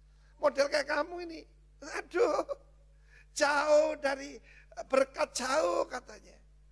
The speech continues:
Ketika ada orang berkata demikian, give room for the miracle of God. Kapan miracle itu terjadi? Ketika kemungkinannya nol persen.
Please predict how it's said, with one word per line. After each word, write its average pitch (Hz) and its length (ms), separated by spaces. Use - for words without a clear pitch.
Ketika 262 320
ada 226 160
orang 240 160
berkata 214 400
demikian, 190 560
give 185 320
room 185 240
for 180 160
the 160 160
miracle 165 480
of 156 160
God. 147 240
Kapan 294 400
miracle 220 400
itu 233 160
terjadi? 196 500
Ketika 240 880
kemungkinannya 226 880
nol 233 240
persen. 208 640